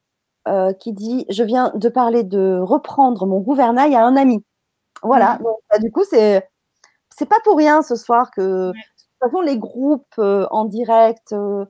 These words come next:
Speaker 1: ou après les gens en replay se connectent jamais de façon, euh, hasardeuse.
Speaker 2: Mm.
Speaker 1: Euh, voilà, donc on a parlé de volonté, donc ça parle à certains, alors peut-être pas à tout le monde, et c'est là, si ça parle pas à tout le monde, de mettre sa propre intention.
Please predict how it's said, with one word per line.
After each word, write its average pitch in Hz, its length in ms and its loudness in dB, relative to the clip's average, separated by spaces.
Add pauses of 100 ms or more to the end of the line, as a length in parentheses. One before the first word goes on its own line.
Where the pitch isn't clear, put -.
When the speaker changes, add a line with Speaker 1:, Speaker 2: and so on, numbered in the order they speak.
(320)
Speaker 1:
ou 202 160 -4
après 214 260 -4
les 190 100 -4
gens 208 140 -4
en 208 60 -6
replay 233 260 -4
se 226 140 -10
connectent 196 360 -10
jamais 240 340 0 (560)
de 202 200 2
façon, 214 560 0
euh, 196 40 2 (100)
hasardeuse. 226 760 0 (880)
Speaker 2:
Mm. 220 120 -10 (220)
Speaker 1:
Euh, 180 880 2
voilà, 196 320 2
donc 170 200 -10
on 190 120 -6
a 185 100 -2
parlé 196 200 -2
de 190 60 -10
volonté, 208 300 -6
donc 233 140 -8
ça 220 100 -4
parle 254 200 0
à 202 80 2
certains, 220 300 -6
alors 226 260 -2
peut-être 196 140 -6
pas 185 240 -2
à 190 60 -12
tout - 160 -16
le 214 40 -8
monde, 311 160 -4
et 202 160 -6
c'est 220 120 -10
là, 254 200 2 (200)
si - 100 -20
ça 202 100 -2
parle 190 200 -2
pas 254 100 2
à 233 60 4
tout 214 160 -10
le 185 80 -4
monde, 302 120 -4 (220)
de 196 100 -6
mettre 262 200 -2
sa 220 180 -6
propre - 480 -4
intention. 226 600 -4